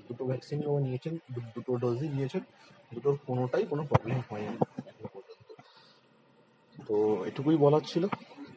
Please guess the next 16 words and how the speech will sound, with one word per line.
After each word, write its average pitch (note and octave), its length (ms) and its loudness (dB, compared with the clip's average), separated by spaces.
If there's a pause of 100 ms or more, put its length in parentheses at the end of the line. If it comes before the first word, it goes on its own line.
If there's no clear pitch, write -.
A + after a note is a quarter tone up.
ধন্যবাদ A#2+ 380 4
সবাইকে, D3 440 0 (640)
ভালো A2+ 200 4
থাকবেন। D3+ 380 4 (240)
COVID B2+ 300 4
situation D3+ 640 4 (960)
কাটিয়ে C3 280 4
উঠুন D3 300 6
সবাই, D#3+ 300 8 (240)
mask C3 280 2
ব্যবহার C#3+ 280 8
করুন, D#3 340 4 (640)
হাত C3 120 6 (100)
সবসময় D3+ 320 2
sanitize C3 540 4
করুন D#3+ 280 4